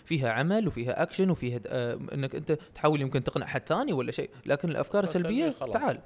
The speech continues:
Speaker 2: إيه.
Speaker 1: أنا ما مني فايدة،
Speaker 2: بس
Speaker 1: أنا
Speaker 2: خلاص،
Speaker 1: ما أعرف
Speaker 2: ويلس.
Speaker 1: أسوي شيء.
Speaker 2: إيه، ويلس،
Speaker 1: خلاص.
Speaker 2: خطري العريل.
Speaker 1: انتهى الموضوع، ما
Speaker 2: جلب،
Speaker 1: عندك أي شيء
Speaker 2: جلب
Speaker 1: ثاني تسوي.
Speaker 2: يوتيوب ونتفليكس. بس.
Speaker 1: سوي ريفرش انستغرام.
Speaker 2: آه، refresh Instagram.
Speaker 1: <laughs>
Speaker 2: بالضبط.
Speaker 1: إيه.
Speaker 2: فأنت مثل ما قلت،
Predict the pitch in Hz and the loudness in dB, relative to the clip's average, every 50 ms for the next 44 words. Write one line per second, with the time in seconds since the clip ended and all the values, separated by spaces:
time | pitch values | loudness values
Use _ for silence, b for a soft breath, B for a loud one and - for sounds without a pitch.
0 | B B B 120 98 - - 170 160 151 151 151 147 131 120 - 123 123 127 151 | B B B -10 -4 0 2 4 4 4 4 4 2 2 2 2 2 2 2 2
1 | 208 - - 185 202 165 - - - 165 165 147 139 135 127 131 131 143 147 - | -2 -4 2 4 4 4 4 4 4 4 4 6 6 6 6 6 6 6 8 8
2 | 156 165 135 - - 208 - - 170 160 135 139 151 160 151 147 147 165 156 147 | 8 8 10 10 10 10 10 4 2 2 2 2 2 2 0 2 2 4 6 6
3 | 139 135 131 127 127 131 127 127 123 120 120 123 127 135 151 170 170 - - - | 6 6 6 6 6 4 4 4 4 4 4 2 2 0 0 -2 -4 -8 -6 -4
4 | 156 160 - 185 185 175 143 135 123 127 123 123 117 107 160 196 226 214 180 208 | -4 -2 2 4 6 6 6 4 2 2 2 2 2 2 4 4 6 6 6 4
5 | - 214 214 196 185 208 202 - - 131 139 139 135 120 123 120 120 135 139 139 | 4 2 2 2 4 2 2 4 2 4 4 4 2 2 0 -2 0 -2 -2 -4
6 | 127 117 110 107 104 - - - 95 90 - - - - - - 135 - - - | -4 -4 -6 -6 -8 -10 -10 -8 -8 -8 -8 -10 -18 -18 -10 -8 -6 0 6 8
7 | 160 160 160 165 175 175 170 - 170 160 - 160 135 147 143 147 156 - 147 135 | 8 8 8 6 4 2 4 4 2 0 0 -2 0 2 4 6 8 8 8 6
8 | 135 135 226 208 143 135 - 139 123 - - - 117 110 113 107 104 104 - - | 6 4 6 4 4 4 2 0 -2 -2 -4 -4 -4 -2 -2 -2 -2 -4 -4 -8
9 | - 147 226 277 269 202 147 123 - - - 143 - 208 214 - - 208 208 202 | -2 -2 -2 -2 2 2 2 2 2 -2 -6 -4 -4 -4 -4 -2 -2 0 0 0
10 | 196 B B B B B B B B - - 180 - 196 170 143 123 120 113 101 | -2 B B B B B B B B -12 -12 -8 -6 -4 -4 -2 -2 -4 -4 -4
11 | 110 101 - - - - | -6 -8 -8 -12 -20 -20